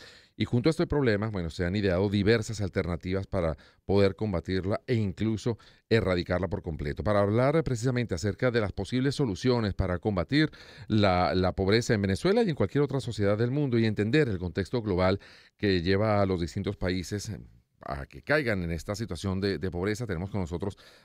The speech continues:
al doctor José Manuel, eh, Puente, economista, P H D de la Universidad de Oxford, profesor titular del iesa, profesor asociado de I E Madrid y profesor invitado de las universidades de Oxford y Salamanca.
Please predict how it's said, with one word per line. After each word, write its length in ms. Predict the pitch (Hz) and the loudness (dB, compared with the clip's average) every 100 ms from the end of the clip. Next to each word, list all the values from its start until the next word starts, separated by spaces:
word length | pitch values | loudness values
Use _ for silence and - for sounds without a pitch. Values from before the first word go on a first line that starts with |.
| - | -8
al 100 | 78 | -6
doctor 440 | 71 85 87 98 | -4 -2 0 0
José 240 | - 82 85 | -2 -6 -4
Manuel, 360 | 80 90 92 | -2 0 0
eh, 120 | 85 | -2
Puente, 500 | - 143 160 147 143 | -2 0 0 0 -2
economista, 580 | 131 76 78 135 151 120 | -2 -4 -4 -2 -2 -2
P 120 | 101 | -2
H 180 | 87 87 | -2 0
D 180 | 85 117 | 0 0
de 80 | 110 | 0
la 60 | |
Universidad 400 | 82 78 76 85 | -2 -4 -4 -2
de 80 | 87 | 0
Oxford, 320 | 117 131 143 | 0 -2 -6
profesor 400 | 110 90 80 98 | -6 -8 -4 -4
titular 460 | 82 87 85 92 98 - - - | -6 -6 -2 -2 -2 -8 -20 -6
del 220 | 90 78 | -2 0
iesa, 420 | 113 135 139 139 - - - | 2 2 2 -2 -2 -20 -4
profesor 420 | 120 87 143 170 | -2 0 0 0
asociado 720 | 110 85 101 95 95 104 107 - | -2 -4 0 2 2 2 0 -4
de 280 | 87 90 - | -4 -2 -2
I 200 | 92 90 | 0 0
E 80 | 95 | 0
Madrid 420 | 101 110 175 160 - | 0 2 0 0 -2
y 220 | 135 160 | -2 0
profesor 360 | 151 131 101 | -2 -4 -4
invitado 400 | 101 104 87 90 | -2 -2 0 0
de 80 | 104 | 0
las 220 | 87 78 | -2 -4
universidades 720 | 95 95 95 85 90 82 90 | -4 -2 -2 -2 -2 -2 -2
de 80 | 90 | -2
Oxford 380 | - 87 - 98 - | -4 -6 -4 -6 -2
y 200 | 117 - | -4 -4
Salamanca. 640 | - 107 107 147 143 110 | -2 0 0 0 0 -2